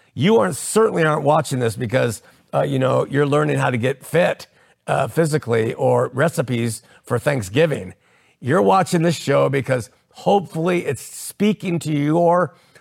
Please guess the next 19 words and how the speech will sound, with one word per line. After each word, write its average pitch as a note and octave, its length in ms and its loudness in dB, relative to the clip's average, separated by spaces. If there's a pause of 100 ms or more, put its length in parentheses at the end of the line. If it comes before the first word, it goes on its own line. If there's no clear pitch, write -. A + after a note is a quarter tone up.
(200)
desire D#3 680 2
for C3+ 220 -2
truth, - 600 -4 (560)
and B2 220 0
it A#2 100 0
takes C3+ 380 -2
work. A#2 640 -2 (400)
So - 240 0
we D#3+ 160 2
can D#3 200 -2
see F#3 360 -4
that C#3 240 -2
laziness C#3 1040 0
and B2+ 200 -2
comforts C#3+ 840 -2 (420)
and C#3+ 240 2
wanting F3 340 2
to D#3 80 -2
be D3+ 420 2